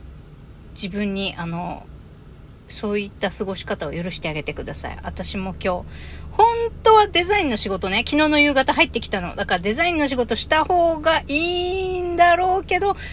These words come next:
なるはやで仕上げることに必死になるっていうのはやめにしようと思ったので、えっと、デザインのね、作って一発目は週明けの月曜日に出しますっていう<laughs> メールをね、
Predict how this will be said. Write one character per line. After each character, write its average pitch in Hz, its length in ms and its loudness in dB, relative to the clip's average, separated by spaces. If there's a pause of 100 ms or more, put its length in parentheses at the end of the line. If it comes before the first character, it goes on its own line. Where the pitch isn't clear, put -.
(120)
な 220 160 2
る 320 160 4
は 415 160 2
や 403 220 4
で 311 140 0
仕 - 340 4
上 320 120 6
げ 330 180 4
る 320 120 -2
こ 254 140 2
と 220 120 0
に 190 120 -4
必 190 180 -6
死 - 160 -4
に 277 140 0
な 294 140 6
る 254 100 2
っ 208 40 2
て - 320 -6
い 180 120 -2
う 202 100 -4
の 160 160 -6
は 185 200 4 (300)
や 262 100 4
め 302 120 6
に 294 80 0
し 302 160 4
よ 233 140 6
う 151 60 -6
と 170 140 -6
思 202 220 -2
っ 233 40 -6
た 160 160 -2
の 160 120 -8
で、 180 320 0 (420)
え 170 120 -4
っ 160 40 -10 (140)
と、 151 440 -2 (540)
デ 233 160 6
ザ 294 120 4
イ 247 100 2
ン 190 120 -6
の 160 80 -6
ね、 208 200 -4 (180)
作 - 200 -6
っ - 20 -8
て - 340 -2
一 - 160 -6
発 269 220 -2
目 262 160 0
は 311 200 0 (280)
週 - 260 -2
明 262 140 6
け 254 120 2
の 233 100 -2
月 226 200 2
曜 294 100 6
日 233 100 0
に 180 100 -4
出 185 100 2
し 294 100 0
ま 311 360 6
す - 120 -6
っ - 20 -16
て 226 140 4
い 185 120 0
う 165 340 -4 (420)
<laughs> 262 460 -2
メ 240 200 6
ー - 20 8
ル 240 140 4
を 233 60 0
ね、 254 140 -2